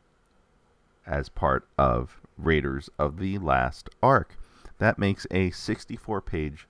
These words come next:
story arc, which is really, like, one really good deluxe issue of a comic, or three individual, uh, books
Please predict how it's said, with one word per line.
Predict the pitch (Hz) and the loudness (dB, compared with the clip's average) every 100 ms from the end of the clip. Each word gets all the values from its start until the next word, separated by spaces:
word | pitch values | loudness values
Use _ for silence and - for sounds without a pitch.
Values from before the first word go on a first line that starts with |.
| _ | _
story | - - 85 76 | -8 0 4 4
arc, | 60 64 65 - - - | 4 2 2 -4 -18 -10
which | 113 | -4
is | 107 | -2
really, | 113 151 120 | 0 0 2
like, | 87 - | 0 0
one | 98 101 | -2 -2
really | 80 90 87 | -2 -2 -4
good | 80 73 | -8 -6
deluxe | 85 67 67 69 - - - _ _ _ - | -6 -2 0 0 -4 -20 -20 _ _ _ -8
issue | 80 - 85 | -6 -2 -2
of | 73 | -2
a | 73 | 0
comic, | 80 76 80 - - - _ _ - | 2 4 2 -4 -16 -20 _ _ 0
or | 78 | 2
three | 76 - - 90 82 | 2 -2 -6 -2 -4
individual, | 69 80 69 73 - 80 73 - - _ _ _ _ _ _ _ - _ _ - | -4 -6 -4 -6 -4 -2 -2 -6 -12 _ _ _ _ _ _ _ -20 _ _ 2
uh, | 80 73 67 67 | 4 4 4 0
books | - 82 - - | 2 0 0 -20